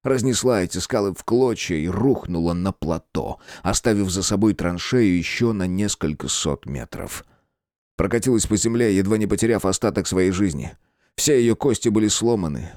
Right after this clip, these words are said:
ноги превратились в кашу, лёгкие почти превратились в решето, и только огромным чудом она не повредила ни сердце, ни духовное море.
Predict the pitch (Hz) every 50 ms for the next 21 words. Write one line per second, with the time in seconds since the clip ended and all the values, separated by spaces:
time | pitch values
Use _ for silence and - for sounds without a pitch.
0 | - - 87 98 117 127 131 123 110 101 95 85 - 101 104 101 104 104 98 -
1 | - 117 107 101 90 - - - - - - 110 95 82 - - 73 65 57 -
2 | - - - - - 92 117 139 143 117 95 - - 98 92 - 107 104 - -
3 | - 143 127 113 107 110 107 110 107 104 98 - 135 123 107 98 - 101 92 104
4 | 107 104 - - 123 117 - 131 120 101 98 87 - 101 95 87 - 90 85 85
5 | 73 85 85 90 98 101 98 98 101 104 104 90 - - - - 58 53 - -
6 | - - - - - - _ _ _ _ _ _ _ _ _ - 71 80 92 98
7 | 101 90 - 98 90 95 92 98 87 98 101 92 90 87 85 87 92 104 104 -
8 | - - 87 78 - - - - - - 50 - - _ _ _ _ _ _ _
9 | - - 82 90 87 76 82 - - - 87 82 73 73 69 71 67 65 67 73
10 | 76 73 67 64 62 57 53 -